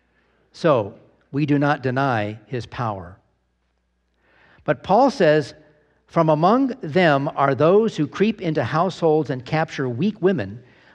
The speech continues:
burdened with sins and led astray by various passions, always learning and never able to arrive at a knowledge of the truth. Anybody here a traveling salesman?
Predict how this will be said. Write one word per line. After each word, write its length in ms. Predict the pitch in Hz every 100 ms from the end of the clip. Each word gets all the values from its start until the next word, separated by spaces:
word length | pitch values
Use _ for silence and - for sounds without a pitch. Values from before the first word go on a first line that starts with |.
| -
burdened 400 | 143 208 208 175
with 120 | 165
sins 460 | - 196 196 202 180
and 180 | 147
led 140 | 135 175
astray 400 | 156 - 190 170
by 180 | 135 131
various 380 | 139 170 208
passions, 640 | - 151 131 117 117 117 - _ _ _ _ _ -
always 380 | 170 226 208
learning 420 | 160 196 170 147 160
and 160 | 139
never 280 | 151 190 208
able 260 | 160 165 175
to 180 | - 160
arrive 520 | 139 160 143 120 120
at 100 | -
a 80 | 151
knowledge 360 | 143 113 120 120
of 80 | 170
the 60 |
truth. 500 | 170 - 233 - - _ _ _ _ _ _ _ _ _ _ _ _ _ _ _ _ _ _ _ _ _ _
Anybody 320 | 170 185 190
here 180 | 160 185
a 40 | 165
traveling 420 | - 175 175 165
salesman? 480 | 123 175 175 220